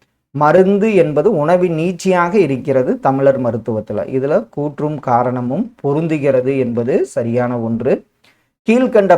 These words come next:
பத்தியை படித்து வினாவிற்கு சரியான விடையை தேர்ந்தெடு. ஆயிரம் யானைகளை போரில் வென்ற அரசனுக்காக பாடப்படும் இலக்கிய வகை பரணி.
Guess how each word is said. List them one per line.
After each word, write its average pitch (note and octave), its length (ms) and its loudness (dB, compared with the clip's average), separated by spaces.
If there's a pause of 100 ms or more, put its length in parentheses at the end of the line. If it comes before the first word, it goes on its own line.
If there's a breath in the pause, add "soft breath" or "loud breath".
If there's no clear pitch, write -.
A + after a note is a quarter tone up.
பத்தியை E3 480 2
படித்து D#3 400 0
வினாவிற்கு D#3+ 600 0
சரியான C#3+ 560 2
விடையை A#2+ 420 -2
தேர்ந்தெடு. B2 500 0 (480)
ஆயிரம் D#3+ 580 2
யானைகளை E3+ 520 0 (180)
போரில் C#3+ 500 0
வென்ற D3+ 200 0 (100)
அரசனுக்காக C#3 880 0 (100)
பாடப்படும் B2+ 580 2
இலக்கிய D#3 480 0
வகை A#2+ 260 0
பரணி. A#2 460 -2